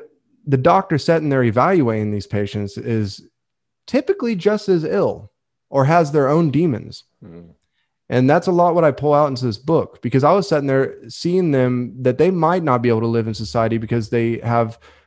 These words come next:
Speaker 1: either an obsession with suicide themselves or they try to kill someone. I met a murderer in there. Um, you know, of course, you don't want them on the streets if they're gonna kill someone. They do need to be behind those walls. But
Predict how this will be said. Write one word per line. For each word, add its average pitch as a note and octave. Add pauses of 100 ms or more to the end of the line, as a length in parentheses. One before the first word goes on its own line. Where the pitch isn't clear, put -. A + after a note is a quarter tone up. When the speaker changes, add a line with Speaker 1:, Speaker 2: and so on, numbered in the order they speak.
Speaker 1:
either B2+
an A#2+
obsession B2
with G#2+
suicide A#2
themselves C3
or A#2
they A2
try G#2
to G2
kill C3+
someone. B2+
I A#2+
met A2+
a G#2+
murderer B2
in B2
there. A#2+ (340)
Um, A2
you C#3
know, C3 (220)
of C#3
course, D#3
you D3
don't C3+
want B2
them A#2+
on A2
the G#2
streets D3
if A2+
they're A#2
gonna G2+
kill D3
someone. G2+ (480)
They B2+
do C#3+
need C3
to A2
be A2
behind G2
those F#2+
walls. G2
But C#3+